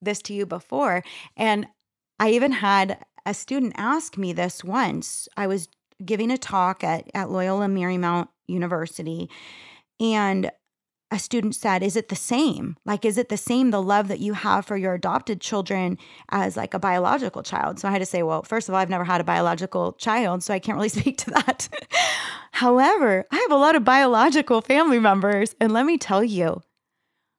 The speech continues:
I am closer with my children, and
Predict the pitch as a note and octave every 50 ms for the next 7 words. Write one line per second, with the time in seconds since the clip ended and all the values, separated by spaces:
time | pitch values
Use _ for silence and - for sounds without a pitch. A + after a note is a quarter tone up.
0 | _ _ _ _ _ _ _ _ _ _ _ _ _ _ _ _ _ G#3 G#3+ A#3
1 | B3 A#3+ G3+ F#3+ - - - - - G3+ G3+ C4+ D#4+ F4+ - - - G#3 F#3+ F#3
2 | F#3 F3+ - F#3 F3 E3 E3 - - - A#3 B3 B3 G3+ F3 E3+ E3 D#3+ F3+ G3
3 | G3 G3+ - _ _ _ _ _ _ _ _ _ _ _ _ _ _ _ _ _
4 | _ _ - A#3+ A3+ G#3+ G3+ G3 G3